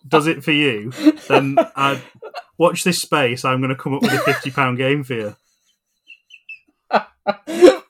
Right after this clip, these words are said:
Speaker 2: Oh dear. Oh, that's
Speaker 1: Anyway,
Speaker 2: funny.
Speaker 1: I, I think we've said enough for today. I'm, I'm annoyed now. I need to go and <laughs> get a drink, calm down.
Speaker 2: Decompress.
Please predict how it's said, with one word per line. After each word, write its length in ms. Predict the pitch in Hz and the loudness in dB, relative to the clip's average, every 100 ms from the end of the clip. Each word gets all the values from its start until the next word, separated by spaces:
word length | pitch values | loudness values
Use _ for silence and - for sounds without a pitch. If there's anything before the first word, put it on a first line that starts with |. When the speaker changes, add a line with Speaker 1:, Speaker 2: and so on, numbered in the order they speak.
| _ _ - _ 254 | _ _ -20 _ -2
Speaker 2:
Oh 280 | 214 175 - - | 0 -2 -8 -4
dear. 260 | 165 160 - - - - _ _ - - | -2 -2 -8 -20 -20 -20 _ _ -20 -12
Oh, 340 | 180 165 151 - | -4 0 0 -4
that's 140 | 165 147 | -4 -2
Speaker 1:
Anyway, 540 | 139 127 117 110 110 - _ | 0 0 -2 -4 -8 -12 _
Speaker 2:
funny. 140 | 135 127 _ _ _ _ _ - | -16 -16 _ _ _ _ _ -14
Speaker 1:
I, 60 | |
I 20 | 131 | -6
think 220 | 160 131 | -6 -4
we've 140 | 131 | -6
said 220 | 127 123 113 | -4 -6 -6
enough 280 | 104 101 - | -8 -12 -16
for 120 | - | -20
today. 440 | - 101 101 101 113 | -14 -10 -10 -12 -14
I'm, 240 | 110 113 | -14 -12
I'm 140 | 120 120 | -10 -8
annoyed 440 | 113 117 110 104 | -4 -4 -4 -8
now. 300 | 101 98 107 | -12 -12 -12
I 40 | 110 | -10
need 100 | 113 | -10
to 100 | 113 | -8
go 140 | 110 107 | -6 -6
and 240 | 107 107 _ _ _ _ _ | -8 -12 _ _ _ _ _
<laughs> 520 | _ _ _ _ _ | _ _ _ _ _
get 140 | - - | -6 -4
a 60 | 147 | -2
drink, 400 | 160 143 - - - | -2 -2 -4 -18 -6
calm 240 | - 123 | -4 -2
down. 320 | 240 240 196 | -4 -4 -4
Speaker 2:
Decompress. 600 | - 143 110 - - - | -4 -6 -6 -10 -8 -10